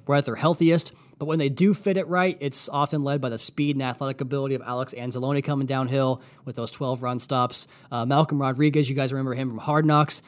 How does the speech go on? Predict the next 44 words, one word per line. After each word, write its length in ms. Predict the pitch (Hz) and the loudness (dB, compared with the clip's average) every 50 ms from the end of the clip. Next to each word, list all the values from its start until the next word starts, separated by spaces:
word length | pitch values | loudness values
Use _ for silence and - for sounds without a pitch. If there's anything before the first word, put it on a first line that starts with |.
| - - _ | -20 -20 _
He 140 | - 151 139 | -2 -2 2
leads 180 | 139 147 135 | 2 2 0
the 80 | 135 123 | 0 -2
linebackers 520 | 127 131 139 139 135 135 135 - 135 - | 0 0 0 2 2 0 0 0 -4 -8
with 120 | 113 107 - | -8 -12 -4
thirteen 460 | - 147 131 - - 151 147 143 135 | -2 -2 -2 -2 -2 0 0 0 0
run 180 | 139 135 135 | 0 -2 -2
stops. 320 | 131 - 151 135 131 131 - - | -2 -2 0 0 0 -2 -2 0
Undersized, 640 | 156 180 185 175 170 - - 170 143 143 151 139 | 2 2 4 2 2 2 2 2 2 0 0 0
but 80 | 123 131 | -2 -4
it 60 | 127 | -4
doesn't 200 | 147 143 139 117 | -2 -2 -2 -2
matter 200 | 123 127 139 135 | -2 0 0 0
because 240 | 135 131 - 139 123 | 0 0 -2 -2 -4
he's 140 | 127 113 - | -4 -8 -8
fast 460 | - - 143 139 135 131 131 - - - - - - _ - | -4 0 2 4 4 2 0 -2 -10 -18 -20 -20 -20 _ -10
and 100 | 127 127 | -8 -8
instinctive, 720 | 120 117 - - - 160 151 151 147 147 131 120 117 110 - _ - _ _ - | -6 -6 -6 -4 0 2 2 2 2 2 0 0 -2 -4 -6 _ -20 _ _ -8
and 80 | 127 127 | -6 -6
that's 140 | 123 - | -4 -4
a 60 | 135 117 | -4 -4
big 200 | 127 127 123 120 | -4 -4 -4 -2
reason 320 | 123 123 120 123 117 113 | -4 -4 -4 -4 -4 -2
why 220 | 113 120 117 117 | -2 -2 -2 -2
they're 200 | 113 113 117 113 | -2 -2 -4 -4
trusted. 580 | - - - 147 131 127 - - 113 113 120 135 _ _ | -4 -4 -2 -2 -2 -2 -4 -8 -10 -10 -10 -14 _ _
They, 340 | - - 110 - - 117 117 | -20 -20 -20 -12 -10 -10 -8
they 140 | 117 117 113 | -6 -6 -6
trust 320 | - - 156 147 - - | -2 -2 -2 -2 0 -2
him 120 | 127 110 | -6 -4
so 200 | - - 143 123 | -4 -2 -2 -2
much 280 | 117 120 117 117 - - | -2 -2 -2 -4 -4 -6
with 260 | 120 110 - - - _ - - _ _ - - | -8 -8 -8 -10 -16 _ -20 -20 _ _ -8 -4
man 220 | 127 131 127 123 | -2 -2 -2 -2
coverage 420 | - - 147 143 127 131 123 117 | -2 0 0 0 2 0 -2 -4
on 140 | 117 110 113 | -4 -6 -4
backs 320 | 113 127 123 120 120 - - | -4 -2 -2 -2 -4 -6 -8
and 100 | 113 - | -8 -6
tight 200 | 131 120 120 127 | -6 -6 -4 -4
ends 180 | 120 120 117 | -4 -6 -6
for 100 | - 120 | -8 -10
Anzalone 540 | 113 120 123 117 120 117 123 123 120 110 107 | -8 -8 -8 -6 -6 -6 -6 -6 -6 -6 -6
as 100 | 101 - | -8 -4
well. 400 | 120 139 135 131 123 113 - - | 0 0 2 2 2 0 -2 -6